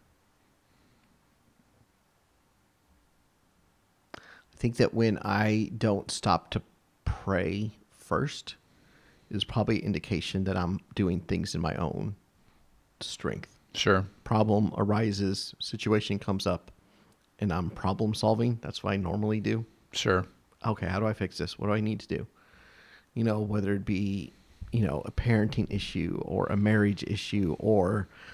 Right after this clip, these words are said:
Speaker 1: just a maintenance around the house issue, you know, uh, all right, I gotta fix this, or what do I need to do, or something at, at church, at work, right?
Speaker 2: Mm-hmm.
Speaker 1: Um, that's my natural bent, and that probably shows where I am pretty self-reliant and self-sufficient.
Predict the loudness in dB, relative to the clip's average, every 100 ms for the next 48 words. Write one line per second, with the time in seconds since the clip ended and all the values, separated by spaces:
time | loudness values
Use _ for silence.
0 | -20 _ -4 0 2 0 -2 0 2 2
1 | 0 -4 -6 -2 2 2 4 4 4 6
2 | 8 8 8 8 6 2 -2 -2 -2 -2
3 | -4 2 4 4 4 2 -4 -18 -20 _
4 | -12 -10 -2 2 6 6 4 0 -2 2
5 | 0 0 -6 -6 -6 -4 -4 -4 0 2
6 | 4 4 0 0 0 0 0 0 2 2
7 | 0 -2 0 0 0 4 4 4 0 0
8 | 4 4 2 -2 0 0 -4 -4 -2 0
9 | -2 -4 -10 _ _ _ 2 4 4 2
10 | 0 2 2 4 4 6 6 4 6 4
11 | 4 2 2 2 2 2 2 4 4 4
12 | 4 4 4 4 2 2 2 -2 -2 -4
13 | 0 0 2 0 0 0 -2 -2 -4 -6
14 | -6 -6 -4 -2 -2